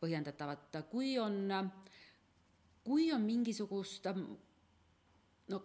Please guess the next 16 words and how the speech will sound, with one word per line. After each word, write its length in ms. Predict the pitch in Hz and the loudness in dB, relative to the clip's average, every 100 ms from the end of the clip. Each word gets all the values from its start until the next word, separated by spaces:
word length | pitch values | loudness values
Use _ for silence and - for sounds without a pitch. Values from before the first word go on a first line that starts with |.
| - | 0
kas 200 | 262 302 | 2 4
või 200 | 254 262 | 4 4
üks 200 | 302 - | 4 2
väga 220 | 233 240 226 | 2 4 2
selline 300 | 208 202 190 | 2 2 0
tore 220 | 240 240 | 0 0
näide 320 | 214 220 202 | 0 0 0
on, 240 | 180 180 170 | 0 0 -2
et, 280 | 170 - 180 | -4 -4 -2
et 340 | 170 180 180 | 0 -2 -2
ka 120 | 185 | -4
näiteks, 640 | 190 196 185 185 - - 202 | -2 -2 -6 -6 -8 -4 0
ähm, 240 | 190 196 190 156 - | 0 0 -2 -6 -6
migreen 560 | - 226 240 269 254 196 | -2 0 2 4 4 2
võib 180 | 156 160 | 0 0
olla 400 | 160 147 139 | 0 0 -2